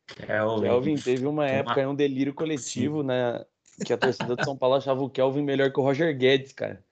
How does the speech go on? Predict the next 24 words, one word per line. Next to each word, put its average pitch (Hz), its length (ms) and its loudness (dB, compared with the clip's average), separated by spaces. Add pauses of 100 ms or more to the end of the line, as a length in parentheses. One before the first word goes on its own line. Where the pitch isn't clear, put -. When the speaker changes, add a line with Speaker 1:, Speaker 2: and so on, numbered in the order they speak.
(220)
Speaker 2:
Eu 120 140 4
amava, 147 440 6
e 113 60 -4
eu 120 80 -2
falava, 135 380 2
os - 80 -8
palmeirenses 123 420 -2
ficavam 131 240 0
putos. - 400 -12 (800)
Speaker 1:
É 120 140 -2
que 151 140 -2
ele 143 160 6
ficou 143 360 4
marcado 143 500 6
por 143 120 -2
aquele 143 340 0
lance 127 480 0
lá, 110 280 -2
que 113 120 -8
ele 104 300 -4
driblou, 104 760 2
fez 113 520 -2
uma 101 680 -8
Speaker 2:
É. 104 200 -18